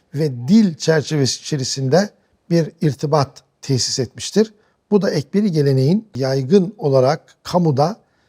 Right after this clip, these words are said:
benimsenmesini, e, sağlamıştır. E, Davudül Kayseri Osmanlı geleneğinin ilk harcını koyan bilginlerden biridir ve bunun yanında Ekberi yöntemi dikkate alarak ciddi bir zaman felsefesi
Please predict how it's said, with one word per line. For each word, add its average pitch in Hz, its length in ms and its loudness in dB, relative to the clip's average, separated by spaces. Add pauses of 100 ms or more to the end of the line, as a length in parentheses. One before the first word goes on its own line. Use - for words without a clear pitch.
(140)
benimsenmesini, 135 1040 0 (240)
e, 131 240 -2
sağlamıştır. 113 760 -2
E, 170 260 -6
Davudül 233 280 2
Kayseri 233 360 0
Osmanlı 233 440 2
geleneğinin 190 520 2
ilk 240 220 0
harcını 185 340 2
koyan 190 360 2
bilginlerden 180 720 2
biridir 247 420 2 (600)
ve 170 140 2
bunun 185 180 2
yanında 185 580 0
Ekberi 202 400 0
yöntemi 175 680 2
dikkate 170 360 0
alarak 233 320 2 (460)
ciddi 165 360 0
bir 196 80 2
zaman 170 320 2
felsefesi 139 840 0